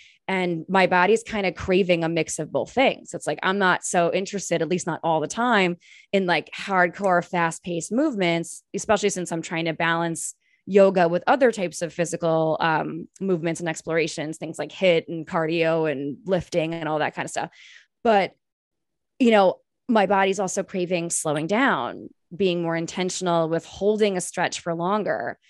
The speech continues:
I notice that, you know, my shoulders and my neck are tighter than they've ever been in my whole life. And it's because I am doing more desk work than I used to, um, as a former classroom teacher. And now I teach yoga and mindfulness to kids. But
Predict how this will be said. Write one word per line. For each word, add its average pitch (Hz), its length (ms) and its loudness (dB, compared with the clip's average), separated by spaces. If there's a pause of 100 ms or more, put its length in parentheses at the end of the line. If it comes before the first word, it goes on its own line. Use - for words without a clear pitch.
(140)
I 156 80 -4
notice 170 360 0
that, 170 260 0
you 185 80 -2
know, 156 180 -2
my 156 140 -2
shoulders 185 480 0
and 175 100 0
my 170 140 0
neck 165 260 -2
are 170 80 -2
tighter 160 320 -4
than 160 160 -4
they've 156 240 -4
ever 160 240 -2
been 156 220 -4
in 151 100 -4
my 151 140 -4
whole 151 240 -4
life. 90 280 -4
And 170 120 -6
it's - 80 -14
because 196 340 0
I 220 60 6
am 170 240 0
doing 165 260 -4
more 165 300 -2 (160)
desk 151 360 -6
work 147 260 -4
than 165 180 -6
I 135 60 -4
used 123 340 -6
to, - 280 -6 (440)
um, 110 400 -4 (120)
as 165 160 -4
a 165 40 -8
former 175 320 -4
classroom 262 400 -2
teacher. 190 320 -2
And 170 100 0
now 170 180 2
I 170 60 0
teach 160 240 -8
yoga 165 240 4
and 156 100 0
mindfulness 165 440 -4
to 185 80 -8
kids. 302 360 4 (360)
But 208 240 6